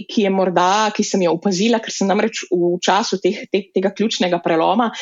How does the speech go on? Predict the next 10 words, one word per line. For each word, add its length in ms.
eh, 200
bila 200
na 100
nek 160
način 300
delodajalka, 680
ne, 120
torej 220
sem 180
vodila, 440